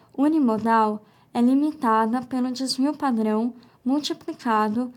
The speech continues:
pela raiz quadrada de três. Em termos matemáticos, razão D, barra vertical, módulo D, média menos moda, barra vertical,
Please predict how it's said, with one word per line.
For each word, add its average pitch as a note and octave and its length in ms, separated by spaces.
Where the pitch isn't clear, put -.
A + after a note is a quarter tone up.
pela B3 220
raiz B3 440
quadrada A#3 600
de - 180
três. G#3 640
Em A#3 120
termos C#4 460
matemáticos, A3+ 1200
razão B3+ 560
D, G#3+ 360
barra C4+ 440
vertical, A3 840
módulo C4+ 600
D, G#3+ 360
média A3+ 720
menos C#4 560
moda, G#3+ 580
barra A#3+ 400
vertical, A3 840